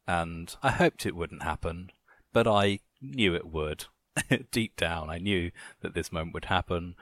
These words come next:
After Will comes in his mum's pussy, he gets down and gobbles up his own semen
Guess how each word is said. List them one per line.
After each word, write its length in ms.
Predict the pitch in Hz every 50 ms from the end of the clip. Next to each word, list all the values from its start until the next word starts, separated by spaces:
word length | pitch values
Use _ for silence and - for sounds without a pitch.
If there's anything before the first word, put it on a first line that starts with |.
| - - -
After 320 | 117 110 - - - 87
Will 300 | 80 82 82 78 78 76
comes 360 | - - 110 110 98 90 -
in 80 | 87 78
his 140 | 78 76 80
mum's 340 | 80 82 80 78 78 -
pussy, 640 | - - - 90 85 - - 85 82 82 82 80 _ _ - - - - _ _ _
he 400 | - 85 85 78 78 80 80 - _ _ _ _ _ _ _ -
gets 280 | - 90 - - - -
down 600 | - - 82 80 80 78 76 76 73 73 73 73 - -
and 560 | 73 69 73 71 71 69 69 71 - - - -
gobbles 400 | - 147 143 139 120 113 101 95
up 160 | 101 92 -
his 140 | 95 87 87
own 240 | 104 101 104 101 98
semen 640 | 98 - - 92 87 85 85 85 90 - 78 76